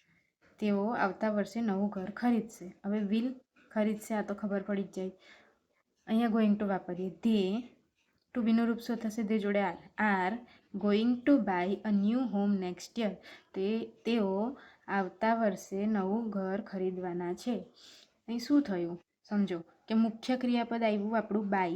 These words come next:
એટલે going to ને જવું એવા અર્થમાં લેવાનું નથી. આપણે એના અર્થમાં લેશું આ ખરીદવું અને આઈ એન જી લખ્યું એટલે ખરીદવાના છે. આવી રીતના આપણે ભવિષ્યની સંભાવના બતાવવા અથવા ભવિષ્ય, સાદો ભવિષ્યકાળ બતાવવા બીજી વાક્ય રચના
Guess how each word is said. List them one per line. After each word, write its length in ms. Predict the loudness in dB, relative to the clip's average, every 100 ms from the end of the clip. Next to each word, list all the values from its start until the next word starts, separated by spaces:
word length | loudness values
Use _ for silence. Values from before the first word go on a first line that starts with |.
| -6 -14 _ _ _
એટલે 220 | -6 -2 -2
going 420 | 0 2 4 2
to 160 | 0 0
ને 160 | 2
જવું 600 | 2 2 4 4 2 0 -2
એવા 260 | 2 4
અર્થમાં 340 | 4 2 0 0
લેવાનું 400 | 0 0 0 2
નથી. 280 | 2 0
આપણે 220 | 0 0 -2
એના 380 | 0 0 0 0
અર્થમાં 400 | -4 -4 -2 0
લેશું 360 | 0 2 0 0 -8 -8
આ 60 | -8
ખરીદવું 800 | 0 0 2 2 4 4 4
અને 200 | 2 2
આઈ 200 | 4 2
એન 140 | 2 2
જી 100 | 2
લખ્યું 300 | -2 -2 -2
એટલે 120 | -2
ખરીદવાના 800 | 0 0 0 0 0 0 -2 -2
છે. 280 | -2 -2 -2
આવી 240 | -2 -2
રીતના 300 | -2 0 -2
આપણે 340 | -2 -4 -6 -10 -20 -20 _ _
ભવિષ્યની 540 | -4 -2 -2 -2 -4 -2
સંભાવના 500 | -2 -2 0 0 0
બતાવવા 500 | -2 -2 -2 0 -2
અથવા 300 | -4 -2 0
ભવિષ્ય, 280 | 0 -2
સાદો 320 | -6 -4 -2 0
ભવિષ્યકાળ 500 | -2 -2 -4 -2 -2
બતાવવા 360 | 0 0 0
બીજી 260 | 0 -2 -4
વાક્ય 280 | -4 -4 -4
રચના 360 | -4 -4 -4